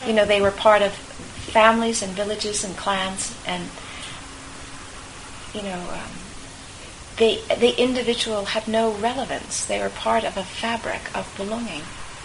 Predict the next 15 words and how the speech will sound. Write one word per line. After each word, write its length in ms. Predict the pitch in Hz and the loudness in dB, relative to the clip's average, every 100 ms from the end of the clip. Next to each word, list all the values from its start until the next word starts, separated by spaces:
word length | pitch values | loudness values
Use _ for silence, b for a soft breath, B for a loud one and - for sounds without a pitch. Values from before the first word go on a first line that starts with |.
| - - - - - - - - - | -14 -14 -12 -12 -12 -14 -12 -12 0
And 120 | 226 226 | 4 6
so 160 | 247 | 6
to 100 | 226 | 6
take 260 | 220 262 262 | 4 2 2
a 40 | |
person 440 | 254 254 247 233 208 | 2 4 4 2 0
who's 280 | 226 208 - | -2 -2 0
embedded 680 | 202 190 190 214 202 185 - - - | 0 4 10 10 8 0 -4 -10 -6
in 120 | 196 | -6
a 40 | |
culture 560 | 190 - 247 - - - - - - | -6 -4 0 0 -2 -4 -8 -12 -6
and 200 | 196 202 | -4 -2
give 180 | 214 208 | -4 0
them 240 | 208 190 185 | -2 -2 -4
solitude 680 | - - 214 208 208 - - | -2 2 2 2 0 -2 -8